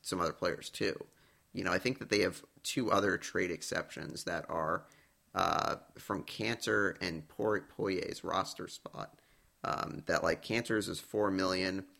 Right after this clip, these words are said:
Por-, Poirier is two and a half. So the Celtics, in theory, could sign someone for, you know, two and a half or four million in addition to, you know, the trade exception that they have now. So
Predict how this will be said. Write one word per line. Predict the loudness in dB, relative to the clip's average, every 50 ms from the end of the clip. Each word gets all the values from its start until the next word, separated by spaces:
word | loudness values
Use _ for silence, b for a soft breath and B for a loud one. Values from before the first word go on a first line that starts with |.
| b b b b _ _ _ _ -10
Por-, | -4 -2 0 0 0 -2 -8 -4
Poirier | 2 4 6 6 8 8 8 6 6 6 4 2 0
is | -2 -4 -4 -6 -8 -10 _ _ _ _ -10
two | -10 -8 -6 -4 -2 2 2 2
and | 4 2
a | 2
half. | 0 0 0 0 0 -2 -2 -6 -8 -12 -20 -20 b b b b b b b
So | -2 0 2
the | 4
Celtics, | 6 8 8 8 8 6 4 4 2
in | 2 2 0
theory, | 0 0 2 2 4 4 2 2
could | 0 0 0 0 0
sign | -2 0 0 0 0 0 -2
someone | -2 -4 -4 -4 -4 -6 -8 -10
for, | -8 -6 -6 -4 -4 -4 -4 -6 b b b b b b b b b
you | -4 -2 -2
know, | -2 -2
two | 0 0 0
and | 2 2
a | 4
half | 4 4 4 2
or | -2 -4
four | -4 -4 -2 -2 0 0
million | 0 0 0 0 0 -2 -4 -4 -4 -4
in | -2 -2
addition | -2 0 2 2 2 2 0 -2 -4 -6
to, | -6 -6 -4 -4
you | -2 -2 -4 -6 -8 b b b b b b -4
know, | -4 -2
the | -2
trade | -2 -2 0 0 0
exception | 0 0 -2 -2 -2 -2 -4 -6 -8
that | -6 -6
they | -6 -4
have | -2 -2 -2 -2 -2
now. | -2 0 0 0 0 -2 -4
So | -4 -4 0 2 4 4 4 2 0